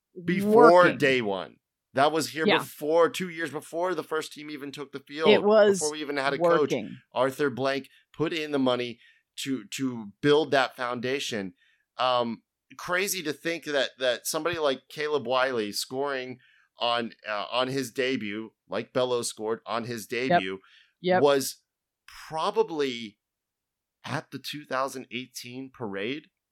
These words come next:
Speaker 2: Yeah.
Speaker 1: on one of the buses.
Speaker 2: Sure.
Speaker 1: 'Cause there were two double-decker buses, one with the
Speaker 2: Uh-huh.
Speaker 1: first team players, the other one
Speaker 2: Yep.
Speaker 1: with the academy players. And
Speaker 2: Yep.
Speaker 1: let's see, that's, like, four or five years ago. He's seventeen now. He'd been thirteen, twelve years old on this bus watching this.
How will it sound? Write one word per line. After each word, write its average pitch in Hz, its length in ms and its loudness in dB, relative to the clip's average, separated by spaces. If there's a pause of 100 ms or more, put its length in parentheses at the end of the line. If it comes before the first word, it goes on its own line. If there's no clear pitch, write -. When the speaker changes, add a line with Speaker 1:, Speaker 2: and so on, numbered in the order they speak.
(400)
Speaker 2:
Yeah. 160 180 4
Speaker 1:
on 127 100 -4
one 120 220 0
of 131 100 -6
the 123 100 -2
buses. 120 640 -6 (500)
Speaker 2:
Sure. 185 240 2
Speaker 1:
'Cause 208 100 4
there 135 80 2
were 123 100 0
two - 220 -8
double-decker 147 540 0
buses, 117 360 -2
one 117 240 -4
with 135 120 -8
the 160 60 -6
Speaker 2:
Uh-huh. 185 260 4
Speaker 1:
first 147 100 4
team 117 80 -8
players, 107 380 -6 (300)
the 113 100 0
other 123 120 2
one 123 140 2
Speaker 2:
Yep. 185 140 6
Speaker 1:
with 120 80 -4
the 113 100 -8
academy 135 460 -4
players. 95 420 -6 (260)
And 120 380 -2
Speaker 2:
Yep. 165 160 6
Speaker 1:
let's 147 160 2
see, 98 320 -8
that's, 127 240 -4
like, 131 160 -4
four 143 220 -6
or - 20 -4
five 131 300 -4
years 131 180 -6
ago. 127 200 0
He's 120 140 -4
seventeen 131 440 -6
now. 127 180 0
He'd 127 140 -4
been 113 160 -4
thirteen, 135 560 -6
twelve 131 420 0
years 131 260 -4
old 127 240 0
on 120 220 -4
this 117 160 -6
bus 107 340 -2
watching 120 360 -2
this. 214 80 -2